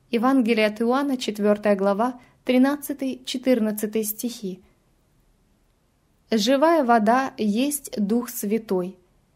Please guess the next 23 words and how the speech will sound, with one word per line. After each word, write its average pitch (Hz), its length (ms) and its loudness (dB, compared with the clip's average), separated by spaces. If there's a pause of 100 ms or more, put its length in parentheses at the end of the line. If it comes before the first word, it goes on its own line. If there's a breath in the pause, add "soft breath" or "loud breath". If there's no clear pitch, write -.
(360)
Как 240 300 2
путешественник 220 1000 -2
имеет 233 400 4
нужду 233 460 2
в 202 80 -2
воде 214 480 0 (260 loud breath)
для 220 220 2
утоления 220 680 4
жажды, 214 600 -2 (260 soft breath)
так 330 240 0
и 277 180 -4
каждый 302 520 -2
из 262 160 0
нас 202 340 0
нуждается 233 720 0
в 202 60 -2
живительной 214 680 0
силе 247 500 -2 (200 loud breath)
Духа 214 340 -2
Святого. 202 720 -2 (640 soft breath)
Испивший 226 680 -2
от 214 300 -2
Него 220 420 0